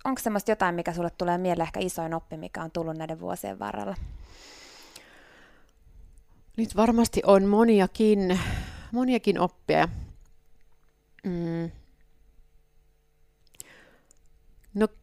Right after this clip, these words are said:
Speaker 2: kyllä niin kun meillä kaikki lähtee avoimuudesta, siitä, että me niin kun jaksetaan puhua. Ää, mun mielestä meidät ihmiset on tehty sanottamaan asioita. Ja se, mikä helposti unohdetaan kaiken tekemisen ja kiireen keskellä, niin on, on niin kun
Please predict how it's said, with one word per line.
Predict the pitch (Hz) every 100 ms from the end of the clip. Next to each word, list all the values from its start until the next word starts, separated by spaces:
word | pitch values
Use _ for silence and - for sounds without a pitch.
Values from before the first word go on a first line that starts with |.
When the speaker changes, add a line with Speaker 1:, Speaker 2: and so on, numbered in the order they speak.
| -
Speaker 2:
kyllä | 277 294
niin | 302 294
kun | 277 240 - - - - -
meillä | 226 262
kaikki | 262 247 190
lähtee | 175 - 180 165
avoimuudesta, | 185 165 165 180 190 190 214 - - - _ _ -
siitä, | - 185 175 165 170
että | 165 - 165
me | 165
niin | 160 165 165
kun | 165 165 -
jaksetaan | 170 - - 156 160 -
puhua. | 185 208 226 - - - - - - - _ _ _ _ -
Ää, | 143 - - - _ - 180
mun | 160
mielestä | 165 170
meidät | 170 180
ihmiset | 165 160 165
on |
tehty | 160 156 165
sanottamaan | - 156 156 - - - -
asioita. | - - - - - - _ _ _ _ _ _
Ja | 190 180
se, | 185
mikä | 185 180
helposti | 180 175 165 -
unohdetaan | 175 175 170 - - 80 170
kaiken | - - 175
tekemisen | 170 165 165 170 160
ja |
kiireen | - 165 156 151
keskellä, | 151 151 - -
niin | - 156
on, | 156
on | 85
niin | -
kun | 165